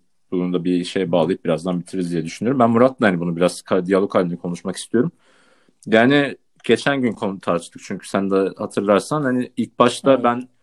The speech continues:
Speaker 1: Twitch'i ilk ne zaman izlemeye başladım? Twitch'in ne zaman kurulduğunu bilmiyorum bu arada. Hani konudan bağımsız. Ben iki bin on yedi civarı falan da işte herhalde hani ünlü yayıncılar, Türk yayıncılar işte ortaya çıkmıştı. İşte Jahreyn, işte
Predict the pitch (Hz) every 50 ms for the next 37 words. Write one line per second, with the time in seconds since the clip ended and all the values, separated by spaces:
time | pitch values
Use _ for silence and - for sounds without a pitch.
0 | _ _ _ _ _ _ - - 123 117 120 - - 131 123 - 131 123 131 127
1 | 113 98 87 92 95 92 90 90 90 - - 110 - 143 156 - - _ - _
2 | - 113 104 101 - 117 104 107 113 110 104 - 120 110 98 110 110 107 110 107
3 | 104 98 87 85 82 80 82 85 85 87 110 123 113 98 95 92 - 95 90 87
4 | 87 87 87 85 87 87 90 90 - - - - - _ _ _ _ _ _ _
5 | _ _ - 117 120 135 131 - - 120 - - 131 127 131 135 139 139 131 123
6 | 120 113 117 117 120 120 127 - - 120 120 120 113 95 92 85 - - - 87
7 | 85 85 82 82 80 85 85 85 - _ _ _ _ _ _ - 101 95 95 95
8 | 98 - 107 107 110 110 107 104 101 101 98 101 101 98 98 - - - - 107
9 | 101 92 95 107 101 101 - - - 90 82 80 80 82 - - 82 78 - -
10 | - 82 - - - - 85 82 87 90 85 - 90 80 80 80 80 80 _ -
11 | - - 85 80 78